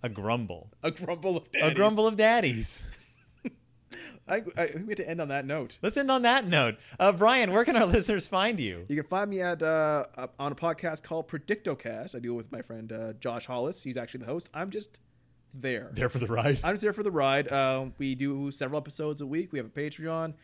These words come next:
Speaker 2: We watch movies. We make predictions. And we're often wrong. Uh, you can find us on
Speaker 1: Predictions about the movies.
Speaker 2: Predictions about the movies and about life.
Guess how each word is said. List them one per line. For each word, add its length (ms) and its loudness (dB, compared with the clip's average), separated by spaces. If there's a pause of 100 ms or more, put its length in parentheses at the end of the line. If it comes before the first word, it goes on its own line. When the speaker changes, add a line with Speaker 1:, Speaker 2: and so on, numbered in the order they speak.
(300)
Speaker 2:
We 120 -2
watch 320 -2
movies. 480 -4
We 60 -2
make 140 -4
predictions. 680 -8 (520)
And 380 -2
we're 160 0
often 340 -2
wrong. 480 -4 (240)
Uh, 60 -4
you 80 -4
can 100 -12
find 140 -2
us 100 -8 (220)
on 480 -4
Speaker 1:
Predictions 380 4
about 240 4
the 40 0
movies. 380 -4
Speaker 2:
Predictions 280 -2
about 120 2
the 60 -4
movies 340 -4 (160)
and 320 -2
about 300 0
life. 460 -6